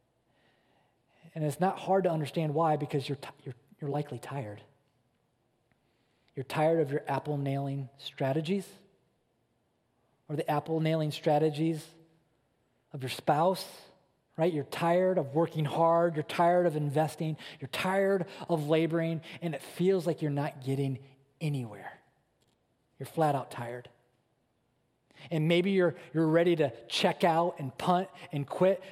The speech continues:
because you're talking to other people, whether that's coworkers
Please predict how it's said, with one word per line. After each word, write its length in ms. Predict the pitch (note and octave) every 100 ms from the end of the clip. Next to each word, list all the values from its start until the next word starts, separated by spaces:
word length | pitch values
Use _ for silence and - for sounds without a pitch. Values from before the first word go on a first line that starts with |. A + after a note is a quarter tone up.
| -
because 240 | F3 D#3
you're 100 | D#3+
talking 400 | - G#3+ G3+ G#3
to 60 | F#3
other 120 | F3
people, 460 | - A3+ G#3+ D3+
whether 200 | E3 D#3+
that's 220 | D#3 D3 -
coworkers 800 | - F#3+ G3 G3+ G3 A3+ A3+